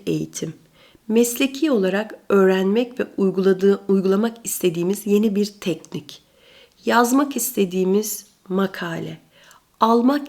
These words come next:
istediğimiz motor eğitmeni sertifikası vesaire. Bizim için önemli ama şu dakika için acil değil. Üçüncü kutu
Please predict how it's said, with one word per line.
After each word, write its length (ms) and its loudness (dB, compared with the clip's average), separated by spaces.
istediğimiz 760 -2
motor 520 0
eğitmeni 540 4
sertifikası 1080 -4
vesaire. 640 -2
Bizim 200 4
için 240 2
önemli 580 4
ama 140 2
şu 160 -4
dakika 360 -4
için 240 -2
acil 400 -6
değil. 300 -10
Üçüncü 500 2
kutu 420 0